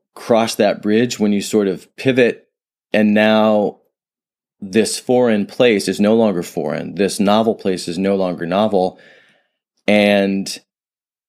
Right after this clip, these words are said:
you're not, you don't feel, your experience isn't, "Oh, I'm just on vacation." Your experience is, "This is my life at the moment." And again, so there becomes this,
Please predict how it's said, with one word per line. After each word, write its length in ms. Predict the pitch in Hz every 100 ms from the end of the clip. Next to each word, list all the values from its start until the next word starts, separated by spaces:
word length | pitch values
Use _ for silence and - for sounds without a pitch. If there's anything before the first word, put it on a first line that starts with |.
| _ _ _ _ -
you're 180 | 113 113
not, 380 | 110 110 -
you 160 | 113 113
don't 240 | 123 -
feel, 340 | - - 151 131
your 160 | 113
experience 640 | 107 - - 139 123 104 -
isn't, 380 | 117 127 113 98
"Oh, 160 | - 113
I'm 80 | 104
just 180 | 95 101
on 140 | 90
vacation." 440 | 87 - 127 -
Your 120 | 92 87
experience 580 | - 120 127 110 90
is, 520 | 98 90 87 - - - _ _ _ _ _ _ _ -
"This 160 | 110
is 60 | 120
my 100 | 110
life 400 | 110 139 - - - _ _ _ _ -
at 100 | -
the 80 |
moment." 320 | 92 113 90 - _ _ _ _ _ _ _ _ _ _ _ -
And 100 | 101
again, 300 | 104 120 107
so 140 | 120
there 120 | 113
becomes 420 | 107 110 139 143
this, 380 | 113 123 113 -